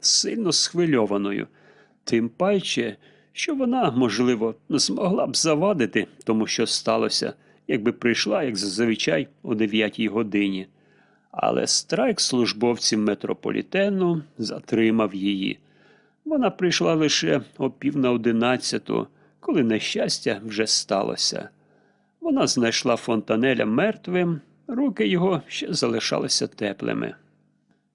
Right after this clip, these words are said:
«Він щойно повернувся з відрядження», — сказала вона. «Ось і тека для документів ще тут».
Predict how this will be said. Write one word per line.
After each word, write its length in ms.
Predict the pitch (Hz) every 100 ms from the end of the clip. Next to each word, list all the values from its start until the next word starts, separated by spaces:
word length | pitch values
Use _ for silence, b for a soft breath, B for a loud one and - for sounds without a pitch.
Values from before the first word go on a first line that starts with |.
| _
«Він 320 | 170 196 202
щойно 680 | - - 185 185 175 151 120
повернувся 560 | - 95 220 220 - 131
з 140 | 110
відрядження», — 800 | 113 110 104 120 120 - 131 117 -
сказала 460 | - 117 107 113 117
вона. 340 | 117 120 120 b b b b _
«Ось 500 | 202 220 202 - -
і 140 | 294 247
тека 540 | - 175 180 - - -
для 200 | 131 135
документів 640 | 135 - 127 135 127 123
ще 200 | - 127
тут». 440 | - 131 123 123